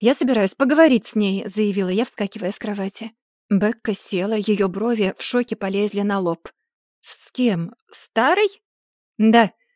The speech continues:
сказала я, потянувшись за телефоном.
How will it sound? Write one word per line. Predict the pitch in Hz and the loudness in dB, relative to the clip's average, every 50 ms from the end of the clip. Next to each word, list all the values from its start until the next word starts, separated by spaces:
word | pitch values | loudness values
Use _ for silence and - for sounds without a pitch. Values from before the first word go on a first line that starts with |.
| _ _ _ | _ _ _
сказала | - - - 196 190 - 185 175 190 | -20 -16 -14 -14 -10 -10 -10 -8 -8
я, | 196 202 196 208 240 _ | -8 -8 -10 -10 -12 _
потянувшись | - - - 202 196 190 - - 202 190 185 | -12 -6 -4 -2 -2 -2 -4 -4 -6 -4 -4
за | 196 | -6
телефоном. | 196 - 214 196 196 - - - 170 170 190 202 | -6 -6 -6 -6 -6 -6 -8 -8 -6 -6 -6 -8